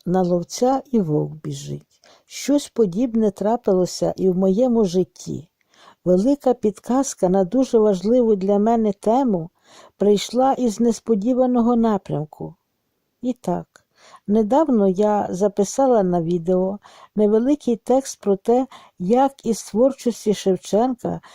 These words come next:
дізналася про значення фрази, що бачите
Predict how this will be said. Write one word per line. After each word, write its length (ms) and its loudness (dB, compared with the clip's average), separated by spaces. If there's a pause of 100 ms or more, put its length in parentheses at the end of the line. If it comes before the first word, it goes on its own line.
(180)
дізналася 840 2
про 240 2
значення 720 0
фрази, 580 -2 (260)
що 320 -2
бачите 640 -4